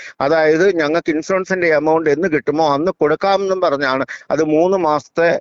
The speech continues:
ഇതിന്റെ ഇതിലാണ് ഞങ്ങൾ അത് കൊടുത്താണ് അവിടുന്ന് ഞങ്ങളെ അവര് വിട്ടതിരിക്കുന്നത്. അത് നാല് ദിവസം ഡിസ്ചാർജിന് ഞങ്ങളെ പെൻഡിങ്ങിൽ ആക്കിയിട്ടാണ് ഞങ്ങൾക്ക് അത് കിട്ടിയിരിക്കുന്നത്. കോട്ടയം ഭദ്രാസനം മെത്രാപ്പോലീത്ത അത്താനാസിയോസ് തിരുമേനി,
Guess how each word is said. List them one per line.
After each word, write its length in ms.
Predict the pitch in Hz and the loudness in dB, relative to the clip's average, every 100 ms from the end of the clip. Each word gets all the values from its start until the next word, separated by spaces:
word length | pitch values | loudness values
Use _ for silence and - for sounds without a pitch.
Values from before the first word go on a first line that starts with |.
| - | -2
ഇതിന്റെ 380 | 143 156 165 170 | -2 0 0 0
ഇതിലാണ് 640 | 127 147 156 151 143 190 | 0 0 2 0 0 -2
ഞങ്ങൾ 220 | 160 156 | -2 0
അത് 140 | 147 156 | 0 0
കൊടുത്താണ് 480 | 151 151 180 147 | 0 0 0 0
അവിടുന്ന് 380 | 165 139 143 147 | 0 0 0 0
ഞങ്ങളെ 340 | 147 143 143 143 | 0 0 0 2
അവര് 200 | 143 143 | 2 0
വിട്ടതിരിക്കുന്നത്. 720 | 131 143 120 120 113 101 87 _ _ _ 131 | 0 0 -2 -4 -6 -10 -14 _ _ _ -2
അത് 260 | 143 170 | 0 0
നാല് 280 | 151 151 196 | 0 0 2
ദിവസം 380 | 170 160 175 170 | 2 2 0 -2
ഡിസ്ചാർജിന് 840 | 147 - 165 170 151 151 185 170 | -4 -2 0 0 -2 -2 -2 -2
ഞങ്ങളെ 300 | 156 147 151 | -2 0 0
പെൻഡിങ്ങിൽ 500 | - 151 160 180 190 | 0 -2 0 -2 -2
ആക്കിയിട്ടാണ് 520 | 139 139 175 165 151 | -2 -2 -2 -2 -4
ഞങ്ങൾക്ക് 300 | 165 156 131 | -6 -8 -4
അത് 140 | 143 143 | -2 -2
കിട്ടിയിരിക്കുന്നത്. 720 | 131 135 127 113 110 98 - _ | -4 -2 -2 -2 -4 -4 -8 _
കോട്ടയം 400 | - 165 196 202 | -2 0 0 0
ഭദ്രാസനം 520 | 190 170 170 175 180 | 0 0 0 -2 -2
മെത്രാപ്പോലീത്ത 580 | 170 165 165 170 165 165 | -2 -2 0 0 -2 0
അത്താനാസിയോസ് 840 | 165 151 147 160 170 165 185 165 - | 0 0 0 -2 -2 -2 0 0 0
തിരുമേനി, 480 | 143 151 147 165 | 0 0 -2 -2